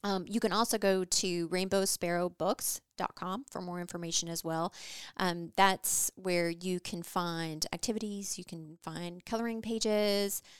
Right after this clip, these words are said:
um, kind of fun things for the kiddos, um, any kind of teacher that's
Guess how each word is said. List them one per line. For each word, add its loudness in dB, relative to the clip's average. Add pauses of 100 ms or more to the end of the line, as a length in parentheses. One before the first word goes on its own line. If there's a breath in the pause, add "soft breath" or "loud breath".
(240 loud breath)
um, -2
kind -6
of -4
fun -4
things 0
for -4
the -6
kiddos, 4
um, 0 (300 loud breath)
any 0
kind -2
of -2
teacher 2
that's -2